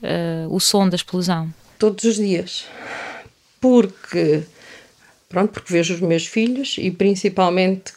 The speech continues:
Speaker 2: quando vejo o meu netinho, eh, sempre.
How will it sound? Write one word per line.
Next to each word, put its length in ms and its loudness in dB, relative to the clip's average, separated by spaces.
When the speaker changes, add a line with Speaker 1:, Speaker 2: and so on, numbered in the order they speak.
Speaker 2:
quando 280 -2
vejo 240 2
o 20 4
meu 140 4
netinho, 560 4
eh, 680 6
sempre. 480 2